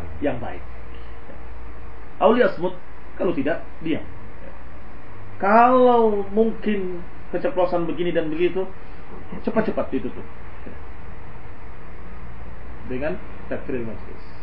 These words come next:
Naam. Subhanakallahumma rabbana wa bihamdik. La ilaha illa anta. Astaghfiruka wa atubu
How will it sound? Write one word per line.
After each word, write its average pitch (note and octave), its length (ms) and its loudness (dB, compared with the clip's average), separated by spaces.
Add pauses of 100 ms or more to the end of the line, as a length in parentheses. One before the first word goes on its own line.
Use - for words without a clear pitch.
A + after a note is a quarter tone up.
(1200)
Naam. B2 240 -2 (1800)
Subhanakallahumma A2 720 -2
rabbana G2+ 240 -2
wa F#2 160 -2
bihamdik. - 320 -2 (2250)
La C#3+ 160 4
ilaha B2+ 240 0
illa - 140 -2 (100)
anta. - 140 -4 (420)
Astaghfiruka B2+ 640 -2 (240)
wa G#2 160 -2
atubu A#2 320 -2